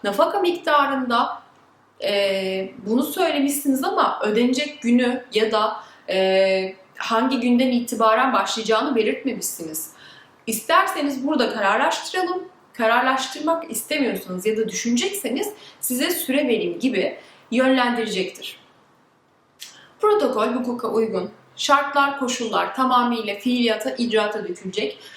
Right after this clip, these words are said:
ve bir daha dava açmayacak şekilde bir protokol varsa hakim diyecek ki protokol maddelerini tek tek okuyorum. Ve tarafların öncelikle çünkü, e, kimliklerinden fotoğraflarını tespit edecek. Yani diyelim ki Ayşe,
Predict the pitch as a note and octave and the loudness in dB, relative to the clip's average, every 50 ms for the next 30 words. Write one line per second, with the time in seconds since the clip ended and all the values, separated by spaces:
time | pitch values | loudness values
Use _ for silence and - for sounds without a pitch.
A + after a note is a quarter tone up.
0 | - - - - A3+ A3+ G#3+ C#4 E4 G4 G4 F4 E4+ C4+ C4 B3+ - A3 G#3+ G#3+ | -20 -20 -4 0 2 2 4 4 2 2 2 2 2 2 2 4 4 6 6 6
1 | A3 A3+ C#4 C#4+ C#4+ - - D#4 D4+ - - - B3+ A#3 G3+ G3 F#3+ F#3 - - | 6 6 6 4 4 2 2 0 0 -2 -4 -2 -2 -2 0 0 -2 -2 -4 -6
2 | G#3+ G3 - G3 F#3 F3+ F3+ E3+ F3 F3 - - - G3+ F#3+ F#3+ G3 G3 F#3 F3+ | -8 -8 -8 -8 -6 -6 -4 -2 -2 -4 -4 -2 -2 -2 -2 -2 -2 -4 -4 -4
3 | D#3+ D3 D3 E3+ G3 C#4 D4+ D4+ - - D4 C#4+ C#4+ C#4+ C#4+ - - - - - | -4 -4 -2 0 0 0 0 0 -2 0 0 2 2 0 -2 -6 -12 -16 -20 -20
4 | _ - - C#4 D#4+ F4 F4+ - - A#3+ F#3+ G#3 A3+ - - - _ _ _ _ | _ -4 0 2 2 2 2 0 -4 -4 -4 -6 -6 -10 -14 -20 _ _ _ _
5 | _ _ _ _ _ - C4+ D4 D4 E4 F4 E4+ - - C#4 C#4 C#4+ C#4+ - - | _ _ _ _ _ -2 -2 -2 0 -2 -4 -6 -8 -6 -6 -4 -4 -4 -4 -2
6 | F4 F4 F4 C4+ B3 A#3+ A3+ A3+ C#4 C#4+ C#4+ C#4+ B3 A3+ A#3+ C4 C4 B3+ B3+ - | -2 -2 -2 -2 -2 -2 0 2 2 0 0 0 -2 -2 -2 -2 -2 -2 -4 -4
7 | - - G3+ - - - - - - E3 - - - - - _ _ _ _ _ | -6 -8 -10 -10 -12 -16 -16 -12 -10 -10 -10 -10 -12 -18 -20 _ _ _ _ _
8 | _ _ _ _ - A#3+ C4 C4+ D#4 D#4 D#4+ D#4+ D#4 - D#4+ D#4 D#4+ E4 E4 - | _ _ _ _ -4 -4 -2 0 0 2 2 2 2 0 0 0 0 -2 -2 -2
9 | - - B3 B3+ C4 C#4 D4 C#4+ - - - B3 C4 C4 - B3 B3 B3 C4+ C4 | -2 -2 -2 0 0 0 -2 -2 -4 -4 -4 -4 -4 -4 -4 -6 -6 -4 -2 -4
10 | C4+ - - - - - - - - G3 G3 G3 F#3+ G3 A#3+ A#3 A#3+ A#3+ A#3+ - | -4 -4 -8 -14 -20 -20 -12 -4 0 2 2 2 0 0 -2 -2 0 0 -2 0
11 | B3+ B3+ B3+ C4 B3 B3+ B3+ C4+ C4+ C4+ - A#3+ A3 - A3 A3 A3 A3 A3 - | -2 -2 -2 -2 0 0 0 0 -2 -4 -6 -6 -4 0 0 2 2 0 0 -2
12 | - A#3 A#3+ A#3+ C4 C4 - A#3 G#3 - - F3 F3 - F3+ F3 E3+ D#3+ D#3+ D#3+ | -4 -4 -2 -2 -4 -4 -4 -6 -6 -6 -6 -8 -8 -8 -8 -12 -10 -10 -8 -10
13 | E3+ - - - G#3 A3+ A#3 A#3+ A#3 A3+ A#3 C4 B3 A3+ A#3+ A#3+ G#3+ G3 G3 G#3 | -10 -10 -8 -4 -2 0 0 0 -2 -2 -4 -4 -4 -2 0 0 0 -2 -4 -6
14 | C#4+ - - A3 A3 G#3+ G#3+ - - - E3 | -6 -2 0 2 2 2 0 -4 -6 -8 -10